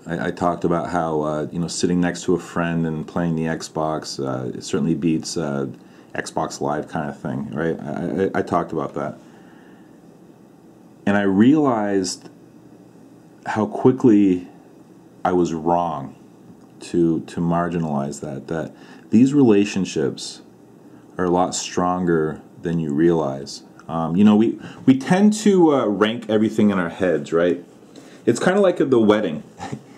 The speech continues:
You know, you get the, you get the wedding party,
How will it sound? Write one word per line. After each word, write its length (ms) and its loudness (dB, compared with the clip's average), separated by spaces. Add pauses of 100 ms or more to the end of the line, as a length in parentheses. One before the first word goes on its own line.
(180)
You 100 4
know, 180 0 (160)
you 80 2
get 160 4
the, 160 6
you 160 0
get 120 4
the 80 4
wedding 340 2
party, 560 0